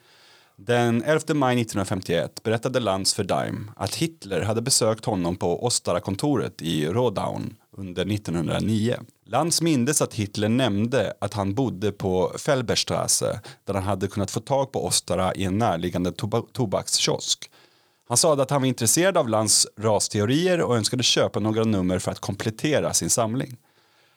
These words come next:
Lanz lade märke till att Hitler såg mycket fattig ut och gav honom de begärda numren gratis samt två kronor för hans återresa till stadens centrum.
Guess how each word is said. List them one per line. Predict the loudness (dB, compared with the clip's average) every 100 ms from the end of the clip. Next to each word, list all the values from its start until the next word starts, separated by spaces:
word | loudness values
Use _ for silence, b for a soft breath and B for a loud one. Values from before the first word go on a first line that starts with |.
| b
Lanz | -2 2 2 2
lade | 2
märke | 2 2 0
till | -2
att | -2
Hitler | -2 -2 0
såg | 0
mycket | 0 -2 -4
fattig | -2 -4 -4 -4
ut | -2 -2 -4
och | -4 0
gav | 2 2
honom | 0 0 -2
de | 0
begärda | 2 2 2
numren | 0 0 -2
gratis | 0 0 -2 -6 -2 -2 0 -2
samt | 0 0 -4
två | -4 -2
kronor | 0 0 0 2 0 0
för | -2
hans | -2 -2
återresa | 0 0 0 0 0 -2
till | -4
stadens | -2 -2 -2 0
centrum. | 0 -2 -8